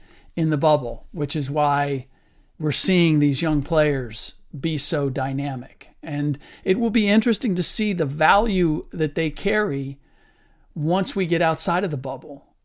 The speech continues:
Is this going to be an experience that's gonna create confidence in them that they will carry to them once we get back to arenas, hopefully with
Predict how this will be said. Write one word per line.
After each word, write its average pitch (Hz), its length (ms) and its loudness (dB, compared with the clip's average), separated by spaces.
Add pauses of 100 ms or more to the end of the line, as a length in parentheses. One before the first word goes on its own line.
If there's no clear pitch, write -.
Is 147 200 -2
this 180 200 4
going 220 200 0
to 190 60 4
be 190 200 0
an 180 80 0
experience 175 720 0
that's 151 160 -8
gonna 156 180 -2
create 160 460 0
confidence 175 580 -4
in 180 140 0
them 180 220 0
that 156 140 -4
they 165 120 0
will 156 140 -2
carry 170 420 -2
to - 100 -6
them 165 380 -2 (320)
once 156 200 -4
we 156 120 -2
get 147 220 0
back 160 260 -4
to 180 120 -2
arenas, 170 460 0
hopefully 175 460 -2
with 156 300 -4